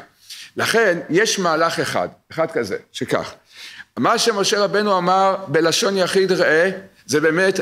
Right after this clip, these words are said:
רק לצדיקים יחידים. זה לא לכלל ישראל. הפ-, המשמעות ראה זה לא פנייה לכלל ישראל, זה לצדיקים יחידים שיש להם את כוח הראייה.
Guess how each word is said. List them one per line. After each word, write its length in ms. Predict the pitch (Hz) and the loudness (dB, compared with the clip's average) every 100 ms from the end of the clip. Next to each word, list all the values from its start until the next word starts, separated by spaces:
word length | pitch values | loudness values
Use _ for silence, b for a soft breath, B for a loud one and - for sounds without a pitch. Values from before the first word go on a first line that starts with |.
| - | -2
רק 340 | 131 202 214 | 0 0 0
לצדיקים 680 | 160 151 151 135 123 170 170 | 0 2 0 0 0 0 2
יחידים. 540 | 143 - 127 147 90 - - B B - | 0 0 2 2 0 -6 -16 B B -2
זה 140 | 123 | 2
לא 160 | 262 214 | 4 4
לכלל 480 | 208 - 180 170 | 2 4 4 4
ישראל. 420 | 156 - 131 101 85 - | 4 2 2 2 0 -2
הפ-, 340 | 117 - 135 127 110 101 - b - | -2 0 0 2 0 -2 -8 b -4
המשמעות 520 | 120 120 139 208 233 | 0 0 2 0 2
ראה 440 | 180 175 170 208 226 - - | 2 2 4 2 0 -4 -12
זה 180 | - 151 | -2 2
לא 160 | 180 233 | 4 2
פנייה 300 | 208 196 190 | 2 2 4
לכלל 400 | 160 143 151 143 | 4 2 2 2
ישראל, 520 | 175 - 156 175 226 233 B B B B - | 2 2 4 4 2 -2 B B B B -2
זה 400 | 120 185 208 208 | 2 4 4 4
לצדיקים 580 | 170 - 151 151 202 208 | 2 2 2 2 2 2
יחידים 560 | 175 170 156 196 214 208 - | 2 2 2 2 0 -4 -2
שיש 520 | - 156 185 226 214 | 2 4 4 4 2
להם 200 | 214 196 | 2 2
את 100 | 180 | 2
כוח 280 | 185 175 175 | 2 2 2
הראייה. 360 | 160 156 127 | 2 4 2